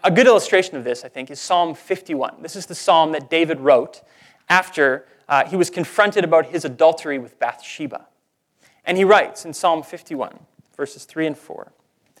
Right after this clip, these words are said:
"For I know my transgression, and my sin is ever before me.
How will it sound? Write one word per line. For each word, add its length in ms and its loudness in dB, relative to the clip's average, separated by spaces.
"For 160 4
I 200 4
know 280 8
my 160 6
transgression, 920 -2
and 160 -10
my 100 -2
sin 460 -4
is 200 -12
ever 240 4
before 420 -8
me. 280 -20